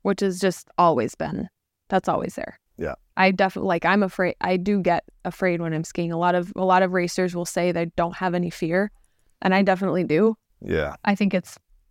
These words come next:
Speaker 1: fine.
Speaker 2: Crashing at sixty miles an hour is not
Speaker 1: It's not,
Speaker 2: fun.
Speaker 1: it's not
Speaker 2: Even if you
Speaker 1: fun.
Speaker 2: got a helmet on, it's
Speaker 1: It's
Speaker 2: not fun.
Speaker 1: not fun. And some would argue you have to, you can't have fear because you have to be willing to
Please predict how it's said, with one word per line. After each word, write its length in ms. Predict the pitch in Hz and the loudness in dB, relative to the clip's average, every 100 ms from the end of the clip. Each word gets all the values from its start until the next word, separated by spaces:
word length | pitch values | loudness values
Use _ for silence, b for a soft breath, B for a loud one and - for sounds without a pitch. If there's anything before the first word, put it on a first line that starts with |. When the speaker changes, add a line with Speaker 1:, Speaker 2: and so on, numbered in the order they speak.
| - | 2
Speaker 1:
fine. 400 | 160 131 196 214 - - - - - - | 4 4 2 -2 -10 -20 -20 -20 -20 -14
Speaker 2:
Crashing 400 | - 120 120 120 | 2 4 4 4
at 80 | 101 | 2
sixty 260 | - - | 0 0
miles 240 | 101 101 92 | 2 2 2
an 80 | 90 | 0
hour 240 | 98 87 | 2 0
is 120 | 82 | 0
not 140 | 95 87 | -2 2
Speaker 1:
It's 60 | |
not, 100 | 247 | 2
Speaker 2:
fun. 160 | 90 78 | 2 -2
Speaker 1:
it's 100 | 247 | -2
not 140 | 285 262 | 2 4
Speaker 2:
Even 80 | |
if 20 | 302 | 6
you 40 | |
Speaker 1:
fun. 100 | 240 | 6
Speaker 2:
got 120 | 110 | 4
a 20 | 98 | 4
helmet 260 | 117 113 | 2 2
on, 140 | 87 85 | 0 -2
it's 100 | 85 | -2
Speaker 1:
It's 80 | |
Speaker 2:
not 140 | 104 90 | -2 -2
fun. 240 | 101 92 | -4 0
Speaker 1:
not 220 | 247 262 | 2 2
fun. 280 | - 311 - | 4 2 2
And 160 | 143 202 | -2 0
some 160 | 226 220 | 2 2
would 120 | 220 | 2
argue 400 | - 208 208 226 | 2 2 2 0
you 220 | 214 196 | 2 0
have 260 | 185 190 - | 0 -2 -2
to, 100 | 180 | -4
you 160 | 196 | -4
can't 300 | 185 214 196 | -4 -4 -2
have 220 | 196 196 | 0 -2
fear 320 | - 208 196 214 | 0 0 2 2
because 320 | 190 202 185 | 0 0 -2
you 60 | 190 | 0
have 240 | 190 180 | 0 -2
to 80 | 190 | -2
be 120 | 185 | 0
willing 320 | 180 180 180 | 2 2 0
to 180 | 180 175 | -2 -6